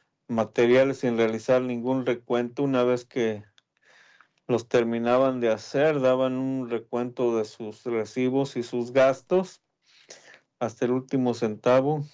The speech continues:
y actuaron de, de ese modo, a pesar de ser todos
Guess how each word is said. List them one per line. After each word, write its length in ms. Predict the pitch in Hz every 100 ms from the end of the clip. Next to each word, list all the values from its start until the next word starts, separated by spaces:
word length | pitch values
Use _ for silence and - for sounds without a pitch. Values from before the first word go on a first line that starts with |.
| _ _ _ _ -
y 100 | 110
actuaron 540 | 104 - 123 123 120
de, 300 | 110 101 107 _ _ _ _ _ _ _ _ _ -
de 100 | 120
ese 200 | 120 127
modo, 180 | 123
a 120 | 123 123
pesar 380 | 110 127 123 120
de 100 | 120
ser 240 | 131 123
todos 520 | - 127 123 120 110